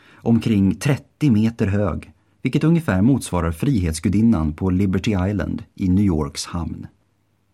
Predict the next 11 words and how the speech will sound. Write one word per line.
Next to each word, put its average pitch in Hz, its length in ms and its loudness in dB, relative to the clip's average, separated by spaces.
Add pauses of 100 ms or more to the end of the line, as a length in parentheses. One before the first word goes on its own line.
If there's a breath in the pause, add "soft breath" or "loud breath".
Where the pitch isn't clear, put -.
(280)
Den 135 160 4
var 101 140 2
utan 98 300 2
tvekan 104 560 -2
den 87 200 -2
högsta - 380 -4
staty 85 440 -2
som 87 180 -2
konstruerades 82 1000 -2
under 85 160 -2
antiken. 85 600 -4